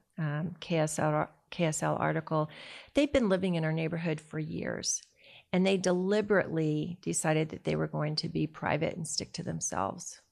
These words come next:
for twelve years because they have a gay son, and they just felt like they didn't know if they would, really would be accepted. And, um, she's, she's practically my best friend now. She is, she's like a different person. She's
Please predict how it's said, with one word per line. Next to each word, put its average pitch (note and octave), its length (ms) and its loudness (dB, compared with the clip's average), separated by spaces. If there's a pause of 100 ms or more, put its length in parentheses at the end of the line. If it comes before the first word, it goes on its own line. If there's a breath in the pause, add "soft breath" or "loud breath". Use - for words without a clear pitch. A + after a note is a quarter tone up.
(120)
for F#3 100 -4
twelve - 400 -4
years - 440 -4 (160)
because - 280 -4
they G3+ 100 -4
have F#3+ 180 -4
a G3 40 -4
gay F#3+ 220 -6
son, G#3 400 -4 (320)
and F3+ 160 4
they F3+ 80 2
just - 300 -2
felt F#3 200 -2
like E3 320 -2
they E3+ 120 -2
didn't F3 200 -2
know E3+ 140 0
if E3 100 -4
they E3+ 140 2
would, E3 160 -2 (1300 soft breath)
really G#3 360 4
would G3+ 180 4
be G3+ 280 6
accepted. - 800 0 (240)
And, F3 580 6 (140)
um, E3+ 540 4 (240)
she's, - 440 0
she's D#4+ 280 2
practically A#3+ 480 -2
my G3+ 140 0
best - 300 -2
friend A#3+ 260 -2
now. G3+ 340 0
She C4 300 2
is, - 240 0 (180)
she's - 300 0
like C#4 200 0
a B3 40 2
different - 380 -4
person. - 600 -4
She's G#3+ 540 -2